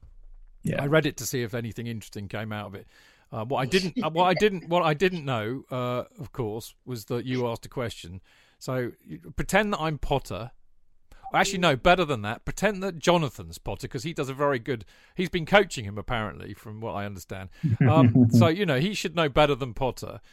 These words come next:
Speaker 2: So he might give a different answer, or he might give the same one as Potter. We just don't know. But ask your question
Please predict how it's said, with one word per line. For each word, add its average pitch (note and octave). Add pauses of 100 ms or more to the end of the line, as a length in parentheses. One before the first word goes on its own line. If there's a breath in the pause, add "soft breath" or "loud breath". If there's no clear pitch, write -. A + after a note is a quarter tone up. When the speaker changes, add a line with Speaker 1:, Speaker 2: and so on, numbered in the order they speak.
(140 soft breath)
Speaker 2:
So -
he D#3+
might F3+
give C#3+
a D3
different D#3+
answer, C3+
or D3+
he C3+
might C#3+
give B2+
the C#3
same D#3
one D3+
as C3+
Potter. D#3
We A2+
just -
don't B2+
know. G#2+
But G#2+
ask E3+
your F3
question G#2